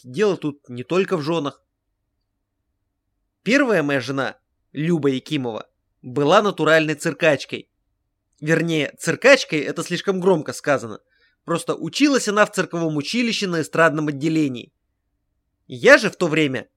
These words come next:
учился в музыкальном училище при Московской консерватории и время от времени подрабатывал в качестве концертмейстера.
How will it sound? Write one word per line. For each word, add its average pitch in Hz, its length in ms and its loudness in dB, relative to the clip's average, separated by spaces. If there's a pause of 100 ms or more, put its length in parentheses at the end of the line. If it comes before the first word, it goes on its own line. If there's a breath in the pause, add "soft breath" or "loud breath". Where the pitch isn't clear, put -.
учился 233 460 -4
в 170 40 -6
музыкальном 165 580 0
училище 214 440 -6
при 180 140 -6
Московской 185 440 -4
консерватории 180 800 -2
и 139 160 -4
время 147 300 -2
от 127 120 -6
времени 240 300 -2
подрабатывал 151 640 -2
в - 60 -20
качестве 143 360 -4
концертмейстера. 147 840 -6